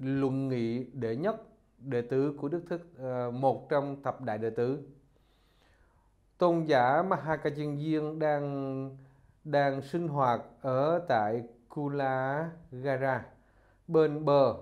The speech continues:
một vực núi. Đó là những cái hình ảnh rất đẹp, thưa liệt quý vị. Các ngài tìm tới những cái nơi ẩn dật, à, sống, à, bằng một đời sống khất thực, đơn sơ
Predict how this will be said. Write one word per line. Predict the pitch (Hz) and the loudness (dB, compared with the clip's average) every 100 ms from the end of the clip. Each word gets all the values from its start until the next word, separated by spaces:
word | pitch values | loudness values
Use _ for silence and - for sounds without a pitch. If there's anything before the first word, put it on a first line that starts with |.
| 107 | -6
một | 120 120 - 117 | -2 -2 -2 -8
vực | 117 - | -8 -6
núi. | 143 180 254 - - _ _ _ _ _ | 0 0 0 -6 -20 _ _ _ _ _
Đó | 160 151 180 | 2 4 6
là | 131 113 107 - - - - | 4 2 0 -6 -20 -20 -10
những | 120 135 | -8 -2
cái | 156 | -2
hình | 147 | -2
ảnh | 127 120 135 | -4 -2 -2
rất | 147 202 | 0 0
đẹp, | 175 131 - | 2 0 0
thưa | 147 | 0
liệt | 127 113 | 0 0
quý | 147 | -2
vị. | 139 110 - - _ - | -2 -2 -8 -20 _ -2
Các | 170 165 | -2 0
ngài | 143 123 113 110 | 2 2 2 0
tìm | 135 127 107 | -2 -2 -2
tới | 127 127 143 175 | 0 2 2 0
những | 127 | -2
cái | 110 139 | -6 -4
nơi | 147 147 135 135 | -2 0 0 -2
ẩn | 123 143 170 | -4 -2 2
dật, | 131 - - _ _ _ _ _ _ _ - | 2 0 -16 _ _ _ _ _ _ _ -12
à, | 117 113 113 | -6 -4 -4
sống, | - 135 156 180 190 - 135 | 0 0 0 -4 -6 -10 -8
à, | 127 120 120 | -4 -2 -4
bằng | 120 135 120 117 | -2 -2 0 -2
một | 113 | -4
đời | 127 120 | -2 -2
sống | 117 135 160 180 180 175 - - _ _ | 0 -2 -2 -4 -6 -10 -20 -20 _ _
khất | - 208 - | -2 -2 0
thực, | 139 - - _ - | -4 -4 -18 _ -2
đơn | 156 160 156 | 2 2 2
sơ | 165 160 160 | 0 2 0